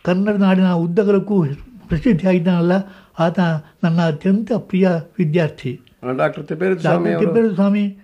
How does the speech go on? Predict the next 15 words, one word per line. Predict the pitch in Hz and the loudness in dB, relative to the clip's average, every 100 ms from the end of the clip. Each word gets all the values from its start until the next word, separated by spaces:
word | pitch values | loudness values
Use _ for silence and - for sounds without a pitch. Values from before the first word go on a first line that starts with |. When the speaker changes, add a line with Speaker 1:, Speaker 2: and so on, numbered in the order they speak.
| _ - | _ -4
Speaker 1:
ಸಾಹಿತ್ಯದ | 180 196 196 208 | 0 2 0 0
ಎಲ್ಲ | 185 196 233 | 2 2 2
ಮುಖಗಳಲ್ಲಿಯೂ | 240 254 220 247 226 262 226 - - _ - | 2 0 2 4 4 2 0 -4 -16 _ -2
ನಾನು | 202 202 196 | 2 4 2
ಸಾಕಷ್ಟು | 151 196 208 196 - 220 | 0 -2 0 -2 -2 -2
ಸೇವೆಯನ್ನು | - 202 220 196 | 2 2 2 0
ಸಲ್ಲಿಸಿರ್ತಕ್ಕಂತಹ | 208 196 156 202 190 185 175 185 | 0 0 0 0 0 0 2 0
ತಿಪ್ಪೇರುದ್ರ | 156 185 220 190 | 0 0 0 2
ಸ್ವಾಮಿ | 170 196 185 | 0 2 4
ಇದ್ದಾನಲ್ಲ, | 190 185 180 190 185 - - - | 4 4 2 2 0 -4 -20 -4
ಆತ | 180 190 | -2 0
ನನ್ನ | 196 180 190 | 0 2 2
ಅತ್ಯಂತ | 165 156 226 226 | 0 -2 -4 -2
ಪ್ರೀತಿಯ | 226 - 208 240 | -2 0 0 2
ವಿದ್ಯಾರ್ಥಿ. | 202 170 185 165 - 143 139 | 2 2 0 -2 -4 -6 -6